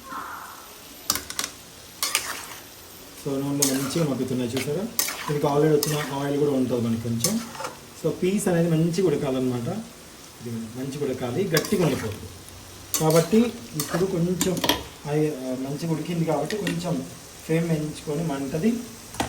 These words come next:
కొద్దిసేపు ఉడికించుకుందాము. మిగతా ఇంగ్రీడియంట్స్ అప్పుడు యాడ్ చేస్తాం.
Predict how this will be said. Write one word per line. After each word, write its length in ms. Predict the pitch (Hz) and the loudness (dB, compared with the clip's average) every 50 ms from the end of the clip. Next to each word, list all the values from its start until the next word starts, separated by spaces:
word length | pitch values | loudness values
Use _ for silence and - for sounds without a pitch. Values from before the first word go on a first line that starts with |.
| - 160 - | -4 -4 -2
కొద్దిసేపు 500 | - 160 - 180 165 - 180 170 156 151 | 0 0 0 0 0 0 0 2 2 2
ఉడికించుకుందాము. 800 | 147 139 135 151 135 - - 139 131 127 120 123 139 180 226 240 - - - - - - - - - | 0 0 0 0 -2 -2 -2 0 0 2 2 2 2 2 2 0 -2 -4 -6 -6 -6 -6 -8 -4 -2
మిగతా 200 | 160 165 - 185 | 2 4 4 6
ఇంగ్రీడియంట్స్ 360 | 165 156 156 151 165 170 - 160 | 6 4 4 2 2 2 0 0
అప్పుడు 160 | 135 139 127 | 0 0 0
యాడ్ 180 | 117 113 117 | 0 0 -2
చేస్తాం. 520 | 117 110 - - - - - - - - | -2 -2 -2 -4 -4 -2 -2 -2 -2 -2